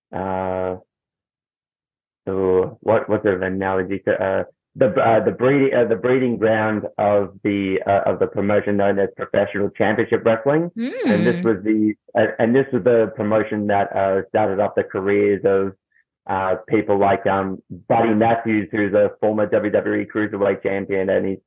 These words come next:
Speaker 1: killing it at, um, All Elite Wrestling now. Um, Emma in the, uh, who's in the W W E now, and, um, and, uh, somebody, uh,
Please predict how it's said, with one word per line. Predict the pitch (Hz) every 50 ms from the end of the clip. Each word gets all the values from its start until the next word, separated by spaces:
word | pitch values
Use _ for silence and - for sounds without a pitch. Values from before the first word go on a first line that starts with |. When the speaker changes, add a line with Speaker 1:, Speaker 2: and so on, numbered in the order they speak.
| _ -
Speaker 1:
killing | 98 104 107 107 110
it | 104 101
at, | 98 98 98 95
um, | 95 95 95 95 92 92 - _ _ _ _ _ _ _ _ _ -
All | 107 107 107 107 104 104
Elite | 110 104 101 98
Wrestling | 110 104 107 - 117 110 110 107
now. | 113 117 123 127 135 139 - - -
Um, | 107 95 95 95 95 95 95 95 92 90 - _ _ _ _
Emma | 113 117 123 127 127 127 131 127 - -
in | 117
the, | 113 104 - - 117
uh, | 113 - - - - - - 107
who's | 107 110 107 98
in | 107 104
the | 104 98
W | 98 107 104 107 101
W | 107 101 98 101 101
E | 104 107 110 107
now, | 107 113 113 117 117 120 120 - _ _ _ _ _ _ -
and, | 104 104 104 104 104 101 104
um, | 104 101 101 101 98 98 92 - _ _ _ _ -
and, | 107 110 110 98 - -
uh, | 107 98 - - -
somebody, | - 107 104 107 104 104 104 104 101 101 101 98
uh, | - 107